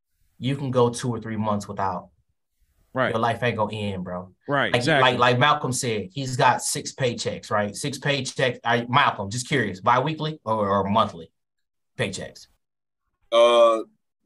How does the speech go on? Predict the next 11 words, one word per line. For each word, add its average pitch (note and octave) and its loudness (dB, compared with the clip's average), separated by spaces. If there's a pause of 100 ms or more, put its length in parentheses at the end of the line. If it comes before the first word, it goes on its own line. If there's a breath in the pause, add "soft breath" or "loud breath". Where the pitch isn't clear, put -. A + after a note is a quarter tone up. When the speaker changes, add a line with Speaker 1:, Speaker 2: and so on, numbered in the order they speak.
(1200)
Speaker 1:
You C3+ 0
get E3 2
paid D3 6
every, C3+ 4 (260)
every B2 2
two A3 0
weeks A3 0
or A2+ -2
once B2 0
a A#2+ -6
month? G2 -6